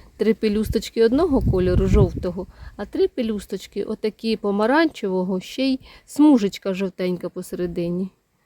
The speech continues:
Отакий лілейничок, це теж з пізніх сортів. Він невеличкий, він, знаєте, де дуже гарно,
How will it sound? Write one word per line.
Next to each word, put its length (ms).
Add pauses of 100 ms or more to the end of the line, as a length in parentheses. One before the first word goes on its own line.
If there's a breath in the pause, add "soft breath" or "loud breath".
(1040)
Отакий 680
лілейничок, 840
це 140
теж 400
з 100
пізніх 500
сортів. 580 (580 soft breath)
Він 260
невеличкий, 720
він, 140
знаєте, 380
де 200 (340 loud breath)
дуже 400
гарно, 560